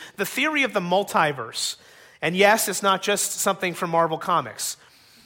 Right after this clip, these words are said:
The multiverse theory attempts to explain all the fine-tuning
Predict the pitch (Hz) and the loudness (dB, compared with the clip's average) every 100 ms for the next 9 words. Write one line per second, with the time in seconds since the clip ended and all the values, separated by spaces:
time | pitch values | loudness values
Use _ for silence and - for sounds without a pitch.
0 | - - - - 202 240 247 233 220 202 | -20 -20 -12 0 4 4 4 4 2 2
1 | 233 220 214 180 - 196 - 196 - - | 0 0 2 0 0 0 -2 -4 -4 -2
2 | 214 185 196 220 185 - 233 262 277 262 | 0 0 4 4 2 -2 0 2 0 -4
3 | - 277 320 196 175 175 | -6 -4 -2 0 0 -4